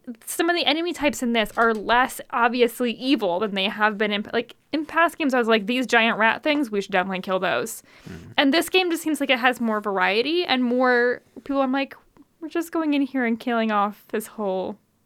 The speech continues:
Speaker 2: For example.
Speaker 1: area."
Speaker 2: For example.
Speaker 1: Yeah.
Speaker 2: Right? At the beginning of this area, you can go to a church that's near you, and you
Speaker 1: Mm-hmm.
Speaker 2: find this guy, and he's like, "Hey, if you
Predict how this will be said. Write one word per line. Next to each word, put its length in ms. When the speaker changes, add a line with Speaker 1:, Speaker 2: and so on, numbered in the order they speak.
Speaker 2:
For 140
example. 500
Speaker 1:
area." 480
Speaker 2:
For 140
example. 360
Speaker 1:
Yeah. 140
Speaker 2:
Right? 340
At 80
the 80
beginning 280
of 60
this 140
area, 380
you 140
can 160
go 180
to 160
a 40
church 280
that's 160
near 160
you, 200
and 120
you 60
Speaker 1:
Mm-hmm. 100
Speaker 2:
find 180
this 100
guy, 420
and 100
he's 160
like, 140
"Hey, 320
if 300
you 360